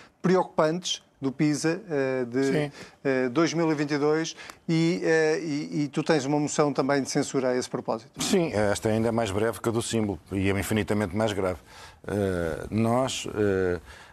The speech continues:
Speaker 2: o, o principal de, fator, eh,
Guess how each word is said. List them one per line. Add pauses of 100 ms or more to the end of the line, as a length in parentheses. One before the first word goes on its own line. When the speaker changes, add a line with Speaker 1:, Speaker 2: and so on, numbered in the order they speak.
Speaker 2:
o,
o
principal
de, (220)
fator, (320)
eh,